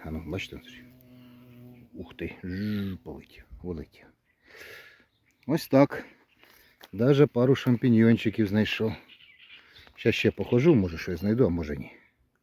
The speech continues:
Ну що ж, підведемо висновки. Рибалка була бомба.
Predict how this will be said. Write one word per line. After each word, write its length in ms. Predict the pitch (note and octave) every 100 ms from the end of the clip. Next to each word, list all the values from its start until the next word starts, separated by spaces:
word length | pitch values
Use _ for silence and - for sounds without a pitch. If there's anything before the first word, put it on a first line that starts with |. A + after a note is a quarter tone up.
| _ _ - _ _ _ _ _ _ _ _ _ _ _ _ _ _ _ _ _ _
Ну 160 | C#3+ A#3
що 280 | - B3 F3+
ж, 200 | - - - - - _ -
підведемо 480 | F#3 F#3 A3+ B3+ B3
висновки. 520 | C#4+ - E3+ - - _ _ _ _ _ _ _ _ _ -
Рибалка 560 | D3+ F3 G#3+ A3+ G3+
була 400 | F3 E3+ E3 D#3 _ _ _ _ _ _ _
бомба. 680 | G#2 G2+ F3 E3+ C3+ G2+ -